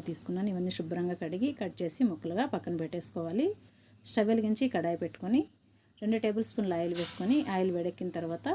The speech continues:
టమాటా ముక్కలు, ఉల్లిపాయ ముక్కలు వేసేసుకొని మూత పెట్టి మగ్గించుకోవాలండి. సన్న సెగ పైన చూసారు కదా,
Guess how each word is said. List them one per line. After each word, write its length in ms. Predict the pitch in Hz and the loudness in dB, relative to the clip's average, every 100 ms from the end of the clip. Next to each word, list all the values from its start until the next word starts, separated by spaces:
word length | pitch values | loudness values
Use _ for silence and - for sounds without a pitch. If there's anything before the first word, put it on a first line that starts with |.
| - - - - - - - | -4 -16 -20 -20 -20 -16 -6
టమాటా 300 | 202 214 214 214 | -2 0 2 0
ముక్కలు, 260 | - 226 233 | 0 2 4
ఉల్లిపాయ 240 | 185 185 185 | 2 2 0
ముక్కలు 240 | 170 180 170 | 0 0 -2
వేసేసుకొని 500 | 165 175 - 175 294 - - - 202 | -2 -4 -2 4 4 2 -12 -10 -8
మూత 140 | 190 180 | -4 -4
పెట్టి 200 | 165 277 262 | -2 2 2
మగ్గించుకోవాలండి. 720 | 160 175 165 180 165 165 247 247 | 2 -2 -2 -2 -2 2 2 2
సన్న 200 | 185 180 170 | 0 -2 -2
సెగ 140 | 170 165 | -6 -4
పైన 240 | 170 262 311 | 0 2 2
చూసారు 280 | 180 185 170 | 2 -2 -2
కదా, 120 | 185 | -2